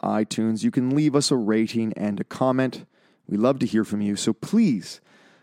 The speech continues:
don't be shy. Now back to the regularly scheduled program. By the mid to late eighteen seventies, Crowfoot was tired of war.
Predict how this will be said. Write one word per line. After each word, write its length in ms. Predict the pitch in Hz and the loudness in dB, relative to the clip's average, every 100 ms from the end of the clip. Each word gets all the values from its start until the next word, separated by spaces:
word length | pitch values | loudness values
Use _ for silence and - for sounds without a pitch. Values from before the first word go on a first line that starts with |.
| _ | _
don't 180 | 110 107 | -2 0
be 80 | 110 | 0
shy. 560 | - 113 101 - - - - _ _ _ _ _ _ | 2 2 2 -2 -10 -18 -20 _ _ _ _ _ _
Now 180 | 101 113 | -2 0
back 400 | 101 117 135 - | 2 2 2 -2
to 80 | 107 | -4
the 100 | 87 | -2
regularly 580 | 90 117 123 123 123 120 | 0 0 2 2 2 0
scheduled 640 | - - 101 98 104 98 | -2 -2 -2 0 -2 -2
program. 580 | - - - - - - - _ _ _ _ _ _ _ _ _ _ _ _ _ _ _ _ _ _ _ _ _ | -4 -2 -2 -4 -8 -12 -20 _ _ _ _ _ _ _ _ _ _ _ _ _ _ _ _ _ _ _ _ _
By 320 | 110 101 147 208 | -6 -2 2 2
the 160 | 175 | 2
mid 580 | 135 113 113 113 107 - - _ _ | 2 4 4 2 -2 -12 -16 _ _
to 100 | - | -2
late 440 | 98 107 110 - - | 0 2 2 0 -2
eighteen 400 | 104 104 - 104 | 0 0 0 -2
seventies, 680 | 98 - 92 92 95 95 - - - - | -2 -2 0 0 -2 -2 -6 -14 -20 -8
Crowfoot 560 | - 170 - 110 107 - _ - | 2 2 4 2 2 0 _ 0
was 220 | 104 101 | 0 0
tired 420 | - 90 95 92 | -2 -2 0 0
of 140 | 92 85 | -2 0
war. 460 | 92 98 55 - | 2 4 2 -4